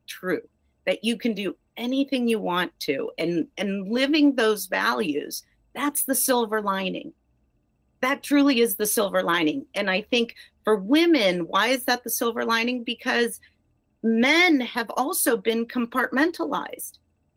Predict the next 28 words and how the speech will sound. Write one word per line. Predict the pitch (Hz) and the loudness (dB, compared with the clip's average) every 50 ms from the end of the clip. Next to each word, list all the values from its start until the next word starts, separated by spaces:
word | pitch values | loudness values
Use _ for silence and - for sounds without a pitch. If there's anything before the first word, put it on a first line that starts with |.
| _ _ _ _ | _ _ _ _
Men | 185 202 226 240 262 277 285 302 320 302 302 294 - | -2 0 2 2 4 4 4 6 6 6 4 4 2
are, | - 220 226 226 226 226 226 - | 0 2 4 4 4 4 2 2
when | 214 226 214 | 0 -2 0
you | 220 226 | 0 0
think | 233 - 277 277 | 2 2 0 0
of | 294 233 | 0 -2
a | 233 233 | -2 -4
carpenter, | - - 269 262 277 269 - 285 247 226 185 170 165 156 156 - - - _ | -4 0 0 0 0 0 -2 -4 -2 0 0 0 0 0 -2 -4 -12 -18 _
how | - 247 277 | -2 2 4
many | 294 302 320 302 294 285 | 4 6 8 8 6 6
times | - - 262 247 254 254 240 - | 4 0 -2 0 0 0 -2 -4
do | - - | -4 -6
you | 190 185 202 240 254 | -6 -4 -2 -4 -2
say | 240 - - - 208 190 190 185 196 185 - _ _ _ | -2 -4 0 2 2 4 4 2 0 -4 -10 _ _ _
"he"? | _ - - - 269 269 254 185 311 - - - _ _ _ _ _ _ _ _ _ _ _ _ _ _ | _ -16 -6 0 0 0 2 0 -4 -8 -10 -18 _ _ _ _ _ _ _ _ _ _ _ _ _ _
When | - 185 233 220 220 | -2 0 0 2 2
you | 220 226 | -2 -4
think | 202 - - 277 277 277 - | -4 0 2 2 2 4 2
of | 247 240 233 - _ | 0 0 0 -2 _
a | 208 214 | -4 -4
plumber, | - - - 247 247 262 247 214 170 160 | -4 -6 -4 -2 -2 0 0 0 -2 -2
how | 180 - - 247 | -4 -2 -2 -2
many | 262 269 269 247 | 0 0 -2 -2
times | 247 - 240 240 240 240 233 - | -4 -4 -4 -2 -2 -2 -4 -6
do | - - | -8 -10
you | 196 202 196 185 | -8 -8 -8 -8
say | - - 214 196 185 180 180 170 - _ _ _ _ _ _ _ | -6 -2 0 2 2 2 0 -4 -6 _ _ _ _ _ _ _
"he"? | _ - - - 262 247 196 - - | _ -12 -4 -2 -2 -2 -2 -4 -8